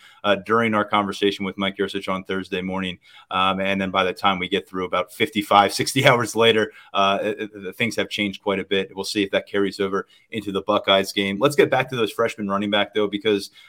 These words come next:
uh, a lot of the fireworks were done in non-conference play. Um, that particularly probably, um, suits Nick Singleton as well, th-, those long distance touches. It had been a while since we saw him go twenty plus on,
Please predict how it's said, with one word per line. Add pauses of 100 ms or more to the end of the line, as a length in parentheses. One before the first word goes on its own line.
uh,
a
lot
of
the
fireworks
were
done
in
non-conference
play.
Um,
that
particularly
probably, (260)
um, (220)
suits
Nick
Singleton
as
well,
th-,
those
long
distance
touches.
It
had
been
a
while
since
we
saw
him
go
twenty
plus
on,